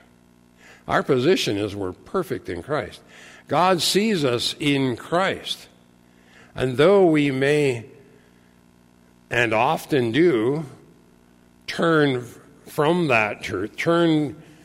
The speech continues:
our eyes from the Word of God or from Jesus and his provision and s-, act foolishly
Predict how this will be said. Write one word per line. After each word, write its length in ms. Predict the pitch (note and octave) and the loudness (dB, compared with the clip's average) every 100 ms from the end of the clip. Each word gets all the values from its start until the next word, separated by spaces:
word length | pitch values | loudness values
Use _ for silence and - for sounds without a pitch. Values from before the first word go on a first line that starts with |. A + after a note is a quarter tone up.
| - - | -20 -6
our 220 | G2+ G#2 | -4 -2
eyes 680 | G2+ B2+ C3+ C#3 C3 - - | 0 2 4 4 2 0 -8
from 800 | - - - D3+ D#3+ F3 C#3 B2 - - - - _ _ _ | -12 -20 -6 0 2 2 0 -4 -12 -20 -20 -20 _ _ _
the 100 | A2+ | -4
Word 220 | F#2+ F#2 | -2 -2
of 80 | E2 | -4
God 300 | E2 F2 A2+ | -6 -6 -4
or 140 | G#2+ F#2 | -2 -4
from 720 | - D3 D#3 D#3 A#2 G#2 F#2 | -4 -2 0 0 -4 -8 -10
Jesus 520 | G#2 G2 F#2+ A#2 - | -6 -6 -4 -6 -4
and 140 | F#2+ | -8
his 440 | F2+ C#3+ D#3 D#3 - - - - _ | -2 0 0 -4 -12 -20 -20 -20 _
provision 540 | - A2+ G2 G#2 D3 B2 | -8 -2 -2 0 -2 -2
and 280 | A#2 A#2 - - - - _ | -2 -2 -8 -16 -20 -20 _
s-, 320 | - - - - - - - | -8 -6 -6 -10 -16 -12 -4
act 500 | A#2+ C#3+ - - - _ _ _ | 0 0 -4 -12 -20 _ _ _
foolishly 1120 | - - F#3 G#3 A#3+ D3+ B2+ - G2 E2 - | -20 -2 2 4 4 0 -2 -4 -6 -10 -14